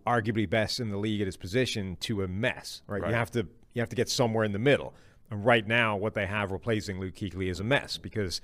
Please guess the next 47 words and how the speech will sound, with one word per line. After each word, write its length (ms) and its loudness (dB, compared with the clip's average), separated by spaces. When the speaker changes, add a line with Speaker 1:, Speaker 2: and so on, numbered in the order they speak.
Speaker 1:
Shaq 240 -2
Thompson 360 0
had 220 -2
a, 300 -4
a 40 -6
career 500 2
low 420 4
in 120 -6
terms 340 -4
of, 280 -2
um, 300 -4
performance 560 4
last 260 -2
season. 300 -4
So 340 4
they 160 6
need 140 6
to 60 2
figure 300 6
out 120 4
something. 400 6
They 80 -2
need 120 2
an 100 -2
upgrade 460 2
there, 260 4
even 200 -2
if 80 -6
it 80 -2
isn't 300 -2
getting 280 -2
back 280 -2
to 80 -2
Luke 200 -4
Kuechly 320 -4
levels. 380 -8
Speaker 2:
They 140 -2
made 200 -2
strides 360 0
at 100 -12
corner, 560 -6
too. 360 -4
But, 180 -6
you 80 -10
know, 100 -8
I 40 -8
think 180 -12